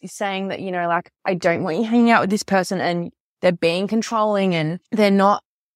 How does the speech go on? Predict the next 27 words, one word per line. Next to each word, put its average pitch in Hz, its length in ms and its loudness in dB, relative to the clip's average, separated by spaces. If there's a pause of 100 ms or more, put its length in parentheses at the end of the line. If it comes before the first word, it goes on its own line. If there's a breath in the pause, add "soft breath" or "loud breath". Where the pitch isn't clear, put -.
allowing 202 500 2
you 202 100 2
to 202 60 2
have 190 280 2
friends 185 560 0
or 185 80 -2
relationships 180 720 -2
outside 165 500 2
of 190 80 -6
your 233 140 0
romantic 240 360 2
relationship, 254 520 0
then 285 180 -2
that's 285 260 0
a 233 60 0
red 165 180 0
flag. 143 320 -6
That's 226 220 0
a 247 40 2
different 180 360 -8
story. 123 340 -8
But - 160 -4 (400)
I'm 190 140 0
just 208 200 0
saying, 170 360 -2
if, 143 180 -10
like, 151 240 -2